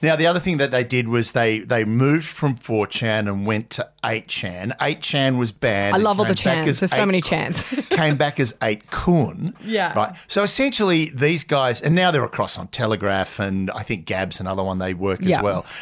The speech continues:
Speaker 1: The whole thing is it's essentially, it's almost like a, a running guerrilla warfare online where they just constantly keep changing platforms and moving around.
Speaker 2: Yes.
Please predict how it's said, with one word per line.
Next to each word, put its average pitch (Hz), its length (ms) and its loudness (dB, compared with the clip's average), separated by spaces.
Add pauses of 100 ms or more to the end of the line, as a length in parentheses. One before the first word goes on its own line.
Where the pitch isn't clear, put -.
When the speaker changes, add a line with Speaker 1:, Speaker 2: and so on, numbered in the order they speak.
Speaker 1:
The 135 100 2
whole 170 240 2
thing 160 220 0
is 113 300 0
it's - 380 0
essentially, 143 600 0
it's 120 340 -4
almost 143 500 0
like 104 180 -2
a, 101 180 0
a 107 100 0
running 95 360 0
guerrilla 90 360 -4
warfare 90 600 -4
online 95 580 -2
where 110 120 2
they 123 160 0
just - 280 -2 (260)
constantly 120 400 -4
keep - 280 -12
changing 90 380 -6
platforms 87 580 -14
and 107 80 -2
moving 92 260 -2
around. 98 220 0
Speaker 2:
Yes. 160 400 -2